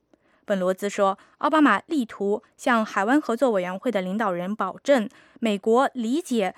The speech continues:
他们对伊朗在海湾地区的行动所感到的担忧。他还说，对寻求发展地区防御能力的海湾国家领导人，奥巴马政府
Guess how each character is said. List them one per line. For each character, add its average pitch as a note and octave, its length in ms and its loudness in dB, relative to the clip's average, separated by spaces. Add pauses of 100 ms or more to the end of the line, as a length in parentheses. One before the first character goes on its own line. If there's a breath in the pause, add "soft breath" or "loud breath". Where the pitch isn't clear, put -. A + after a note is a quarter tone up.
(140 soft breath)
他 - 140 -4
们 G#3+ 120 2
对 G3 360 0
伊 A3+ 160 -4
朗 F#3 240 -4
在 G3 240 0
海 G3 200 -4
湾 B3 200 2
地 D4 120 0
区 B3+ 140 -6
的 A#3 80 -4
行 F#3+ 300 -8
动 C4 240 4 (180 soft breath)
所 F#3+ 240 -2
感 F3+ 180 -6
到 F3 160 -2
的 E3+ 80 -6
担 F#3+ 280 -6
忧。 G3 200 0 (640 soft breath)
他 - 160 -8
还 F3+ 100 0
说， F#3 300 0 (180 soft breath)
对 C4+ 220 6
寻 B3+ 220 6
求 B3 220 2
发 C4+ 260 2
展 G3 240 -2
地 B3 160 -2
区 C4+ 120 -4
防 G3+ 300 0
御 D#4+ 120 4
能 G3 200 2
力 G#3+ 80 -2
的 F3 160 -4
海 - 220 -6
湾 A3 260 2
国 F#3 180 -2
家 G#3+ 200 -2
领 G3 120 -4
导 F#3 180 -2
人， E3+ 280 -6 (260 soft breath)
奥 D#4+ 80 2
巴 E4+ 140 6
马 A#3+ 120 6
政 A#3 220 2
府 E3+ 320 -8